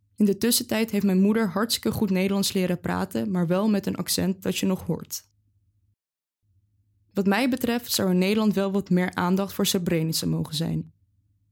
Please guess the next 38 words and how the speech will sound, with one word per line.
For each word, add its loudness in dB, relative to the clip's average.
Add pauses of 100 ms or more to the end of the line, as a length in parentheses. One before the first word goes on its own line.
(120)
Ik -4
kan 2
me 6
herinneren 2
dat 0
mijn 2
lerares 0
tijdens -2
de -2
geschiedenisles -2
twee -2
posters -2
had -4
opgehangen. -4 (760)
Op -4
de -2
ene 2
een 2
trein 0
vol 0
mensen 2
die 2
werden 0
afgevoerd -4
naar 0
Auschwitz, -2 (340)
op -8
de -6
andere 4
een 4
bus 2
vol 0
mensen 2
die 0
werden 0
afgevoerd -2
naar 0
Srebrenica. -4